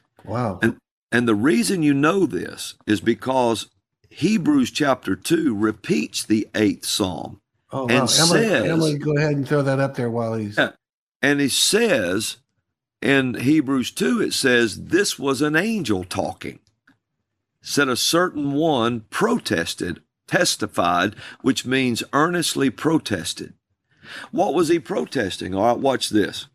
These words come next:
Speaker 2: He comes into the court and he says, "O Lord," see, it's all capitals. That's the name Yahweh.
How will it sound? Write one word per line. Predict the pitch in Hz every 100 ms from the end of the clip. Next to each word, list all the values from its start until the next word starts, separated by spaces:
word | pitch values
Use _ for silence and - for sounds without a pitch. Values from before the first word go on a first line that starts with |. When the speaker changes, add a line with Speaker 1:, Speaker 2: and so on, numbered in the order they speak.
| _ _ _ -
Speaker 2:
He | 110
comes | - 170 214 160
into | 190 170
the | 156
court | - 170 147 90 -
and | 113
he | 113
says, | - 131 113 -
"O | 131 165 165
Lord," | 147 135 165 110 78 -
see, | - 139
it's | 135 -
all | 131 127
capitals. | - 139 131 143 - - - - _ _ _ _ _ - - -
That's | 120 143 -
the | 143
name | 131 135 135 123
Yahweh. | 120 127 113 92 82 -